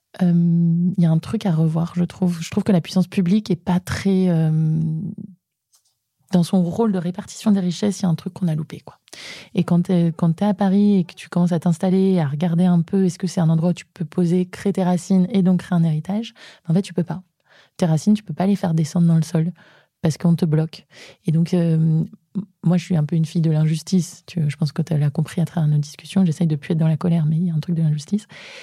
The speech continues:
Et l'héritage, ça m'évoque des choses positives avec la Bretagne, mais ça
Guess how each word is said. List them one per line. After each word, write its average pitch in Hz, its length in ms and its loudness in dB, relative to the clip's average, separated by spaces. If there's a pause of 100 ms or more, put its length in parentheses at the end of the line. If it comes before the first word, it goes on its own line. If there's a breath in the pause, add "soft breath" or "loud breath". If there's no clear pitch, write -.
(300 loud breath)
Et 180 320 4 (140)
l'héritage, 196 720 0
ça 190 240 -2
m'évoque 170 280 2
des 165 100 -2
choses 156 200 -4
positives 170 380 -2
avec 170 100 4
la 160 80 4
Bretagne, 156 300 2
mais 190 60 4
ça 180 140 -2